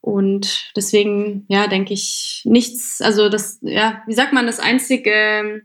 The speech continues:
das einzig Konstante im Leben ist die Veränderung. Und das ist einfach so. Und je früher man, äh, lernt, das zu akzeptieren oder sich Strategien entwickelt, ähm, das zu akzeptieren und sich anzupassen, desto besser ist es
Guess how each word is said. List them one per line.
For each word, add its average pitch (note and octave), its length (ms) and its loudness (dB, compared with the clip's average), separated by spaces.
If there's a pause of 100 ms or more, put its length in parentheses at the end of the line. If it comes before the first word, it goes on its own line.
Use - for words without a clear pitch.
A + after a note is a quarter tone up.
das A#3 100 -4
einzig D4 360 2
Konstante B3+ 500 2
im A#3+ 80 4
Leben B3 260 4
ist A#3 120 -2
die A#3 100 0
Veränderung. B3 760 4 (840)
Und A3 160 4
das A3 100 0
ist A#3 140 0
einfach G#3+ 320 0
so. G#3+ 280 4
Und G3+ 380 -2 (360)
je G3 100 -6
früher B3 340 6
man, G#3+ 380 0
äh, G#3 480 -2
lernt, A3 800 0 (400)
das A#3 180 -2
zu - 80 -2
akzeptieren C4 760 2
oder G3+ 160 0
sich G3+ 240 -4
Strategien A3+ 560 2
entwickelt, A#3 720 0
ähm, - 640 -6 (420)
das - 220 -4
zu - 80 -2
akzeptieren A#3+ 500 0
und A3 80 -2
sich A3 180 -2
anzupassen, A#3 800 0 (580)
desto G3+ 320 4
besser G#3 320 0
ist F#3+ 140 -2
es - 380 -8